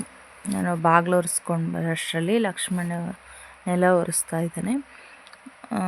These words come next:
ಲಕ್ಷ್ಮಣ್ ನೆಲ ಒರೆಸ್ತಾ ಇರಬೇಕಾದ್ರೆ ನಾನು ಹರ್ಷಿತನೂ ಕಾಫಿ ಮಾಡ್ತಾಯಿದ್ಲು. ಆ,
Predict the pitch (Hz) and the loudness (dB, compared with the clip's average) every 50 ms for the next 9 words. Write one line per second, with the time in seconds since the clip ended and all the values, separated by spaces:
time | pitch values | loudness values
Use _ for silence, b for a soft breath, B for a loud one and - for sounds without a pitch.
0 | 180 180 180 180 - 180 170 B B B B B B B B B - - - - | -2 -2 -2 -4 -4 -4 -6 B B B B B B B B B -20 -20 -20 -20
1 | - - - - - - - - - - - - 226 226 220 214 190 185 - - | -20 -20 -20 -20 -20 -20 -20 -20 -20 -20 -18 -10 -6 -4 -2 -2 -2 -2 -2 -2
2 | - 196 196 190 190 180 175 175 180 180 180 170 - - - - - 175 170 170 | -2 0 0 0 0 0 0 2 2 2 2 2 0 -4 -4 -4 -4 -2 0 0
3 | 165 165 165 165 160 - - 165 160 - - 165 160 170 190 220 220 202 190 180 | 0 0 0 -2 -4 -2 -4 -4 -4 -2 -2 -2 0 0 0 0 0 0 -2 -4
4 | 175 165 160 - - 180 - - 180 180 180 180 175 - - 170 165 - - 185 | -4 -4 -4 -4 -4 -6 -4 -4 -4 -4 -4 -6 -6 -2 -2 -2 -2 -2 -4 -6
5 | 170 170 160 160 156 - - 165 165 160 151 170 190 226 254 B B B B B | -4 -4 -4 -6 -8 -8 -8 -6 -6 -6 -6 -4 -4 -6 -6 B B B B B
6 | B B B B B B B B B - - - - - - - 202 | B B B B B B B B B -20 -20 -20 -20 -18 -10 -6 -4